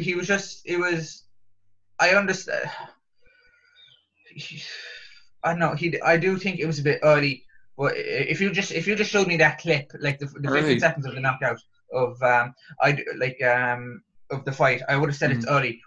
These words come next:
Speaker 1: But just seeing, like, him getting the absolute shit beat out of him the whole fight,
Speaker 2: I,
Speaker 1: it makes sense.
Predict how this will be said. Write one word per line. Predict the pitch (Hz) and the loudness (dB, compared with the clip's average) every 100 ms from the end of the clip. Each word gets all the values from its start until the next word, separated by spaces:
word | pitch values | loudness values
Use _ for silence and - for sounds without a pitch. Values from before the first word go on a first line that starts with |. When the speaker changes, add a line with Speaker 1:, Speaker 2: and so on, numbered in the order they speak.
| - | -6
Speaker 1:
But | 139 | 0
just | 170 170 156 | 0 0 -6
seeing, | - 165 151 139 - _ - | 0 2 2 0 -6 _ -4
like, | 135 - - | -4 -4 -8
him | 143 165 143 139 - - | 2 4 4 0 -6 -2
getting | 156 143 147 | 0 0 0
the | 143 | 2
absolute | 143 - 143 135 | 2 0 -4 -6
shit | - - - 160 143 - | -6 -12 -4 -2 -2 -6
beat | - 139 | -4 2
out | 135 131 | 4 4
of | 127 | 0
him | 120 | -8
the | 120 | -4
whole | 131 117 | -4 -4
fight, | 127 117 | -2 -4
Speaker 2:
I, | 113 | -4
Speaker 1:
it | 117 | -6
makes | 131 135 131 - - | -4 -4 -6 -14 -20
sense. | 135 - 117 | -18 -10 -8